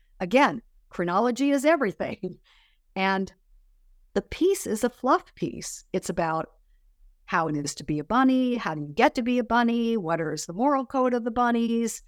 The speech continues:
uh, how is it to be in the costume, how do you do the bunny dip, you know, blah, blah, blah. And then the on-air piece is with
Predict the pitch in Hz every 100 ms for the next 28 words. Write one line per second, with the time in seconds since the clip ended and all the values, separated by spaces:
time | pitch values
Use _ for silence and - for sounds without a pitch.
0 | _ _ _ 180 165 160 - - 180 165
1 | 175 - 165 160 156 - 285 294 - 294
2 | 277 269 190 160 151 156 156 185 294 269
3 | 247 262 262 262 214 190 143 127 190 180
4 | 139 101 90 _ _ _ _ _ _ 190
5 | 190 196 214 208 _ _ 170 185 196 196
6 | 262 320 - 175 180 - - 175 - 175
7 | 170